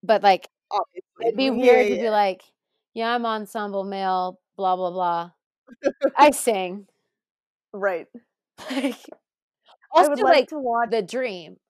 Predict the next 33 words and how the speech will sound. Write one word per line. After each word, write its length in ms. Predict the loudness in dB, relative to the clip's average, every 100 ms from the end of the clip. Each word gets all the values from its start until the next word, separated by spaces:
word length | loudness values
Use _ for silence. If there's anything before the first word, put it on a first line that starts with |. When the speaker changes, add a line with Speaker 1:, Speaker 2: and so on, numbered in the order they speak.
| -6
Speaker 1:
I 100 | -6
would 120 | -4
love 220 | -4 -6
to 100 | -8
be 340 | -8 -6 -6 -8 _ _ _ _ _ _ _ _ _ _ _ _
ensemble 680 | -4 -4 -4 -8 -8 -4 -4
woman 480 | -4 -4 -6 -6 -10
number 560 | -10 -8 -8 -8 -10 -16 _ _ _
twelve 500 | -2 -2 -2 -6 -16 _ _ _
and 180 | -12 -8
be 100 | -6
like, 340 | -6 -8 -12 _ _ _ _
"I 300 | 2 2 2
sing, 520 | -2 -10 -8 -6 -8 -14 _ _
hey, 460 | -10 -10 -8 -12 -16 _ _ _ _
hey, 340 | -14 -14 -16 _ _ _ _ -20 _
hey, 120 | -14
Speaker 2:
<laughs> 300 | -14 -16 -20 _ _ _ -18
Speaker 1:
hey," 120 | -16
the 140 | -6 -6
entire 280 | -2 -2 -2
song. 300 | -8 -12 -12
That's 200 | -8 -4
all 100 | -4
I 120 | -4
do. 100 | -8 -18 -20 _ -20 _ _
It'd 60 | -10
be 80 | -10
great. 280 | -4 -4 -4 _
Speaker 2:
I 160 | -8 -6
would 100 | -10 -10 -10 -12 -16 -20 -20 _ _ -14
like, 20 |
<laughs> 80 | -14